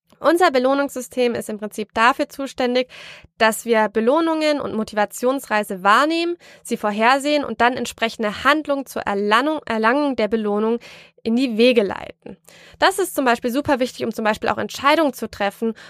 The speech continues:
oder auch zielgerichtet zu handeln. Um das kurz in ein Beispiel zu packen, das passiert zum Beispiel auch beim Sport. Wir wissen, dass wir uns nach dem Sport richtig gut fühlen, das erkennt unser Belohnungssystem und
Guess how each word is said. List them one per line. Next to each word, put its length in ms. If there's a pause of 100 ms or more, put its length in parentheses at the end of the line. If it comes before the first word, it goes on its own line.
(100)
oder 320
auch 140
zielgerichtet 760
zu 220
handeln. 440 (920)
Um 160
das 220
kurz 240
in 140
ein 140
Beispiel 360
zu 120
packen, 320
das 120
passiert 320
zum 160
Beispiel 300
auch 280
beim 300 (100)
Sport. 760 (400)
Wir 360
wissen, 460
dass 180
wir 80
uns 140
nach 200
dem 140
Sport 380
richtig 320
gut 220
fühlen, 340
das 160
erkennt 380
unser 200
Belohnungssystem 800
und 160